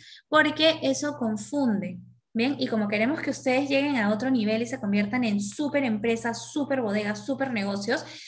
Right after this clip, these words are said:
lo que buscamos es que poquito a poquito sigan mejorando y sigan construyendo, ¿verdad? Esto es súper bueno porque les va a ayudar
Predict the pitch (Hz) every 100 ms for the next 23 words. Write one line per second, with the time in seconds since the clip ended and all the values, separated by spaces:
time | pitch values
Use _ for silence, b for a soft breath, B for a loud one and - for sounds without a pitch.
0 | B 240 226 226 214 226 220 254 262 254
1 | 269 277 B B B - 233 233 262 294
2 | 285 277 277 - 277 359 - - 285 285
3 | 285 277 226 220 226 233 277 226 214 214
4 | 226 247 - 202 196 196 180 180 190 208
5 | 214 240 - 269 - 311 294 285 277 247
6 | 247 359 - - _ _ _ _ _ _
7 | - - 226 220 214 214 220 247 247